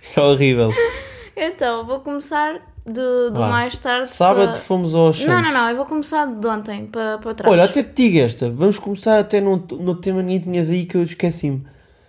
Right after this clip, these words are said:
Speaker 1: Sexta-feira fomos ver o Carlos Coutinho Vilhena.
Speaker 2: Pois fomos.
Speaker 1: O Síndrome de Lisboa. O teatro.
Speaker 2: Verdade.
Speaker 1: Tu nem querias muito ir e eu comprei e fomos.
Speaker 2: Fomos.
Speaker 1: E gostei, gostei muito.
Speaker 2: Pá, eu
Speaker 1: Não estava à espera.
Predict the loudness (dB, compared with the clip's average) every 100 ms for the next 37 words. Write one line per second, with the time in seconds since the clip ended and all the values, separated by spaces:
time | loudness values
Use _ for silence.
0 | _ 0 0 0 0 0 0 0 -2 0
1 | -2 0 -2 -2 -6 -8 -4 -2 -2 -4
2 | -10 _ _ _ _ _ _ _ _ _
3 | _ _ _ -14 -12 -12 -12 -12 -10 -8
4 | -6 -2 0 -2 -4 -4 -4 -2 -2 -2
5 | -8 -18 -20 -20 -20 -12 -8 -4 -2 -2
6 | -6 -10 -16 _ -6 -4 -2 -2 -2 -2
7 | -4 -4 -4 -2 -4 -6 -4 -2 -4 -4
8 | -6 -6 -8 -12 -20 -14 -12 -12 -14 -20
9 | -20 -20 -20 _ -8 -6 -4 -2 0 -2
10 | -8 -6 -4 2 2 0 -6 -14 -20 -20
11 | -20 -20 -14 -10 -6 -6 -6 -6 -2 0
12 | 0 -2 -2 0 2 4 6 4 4 2
13 | 2 -2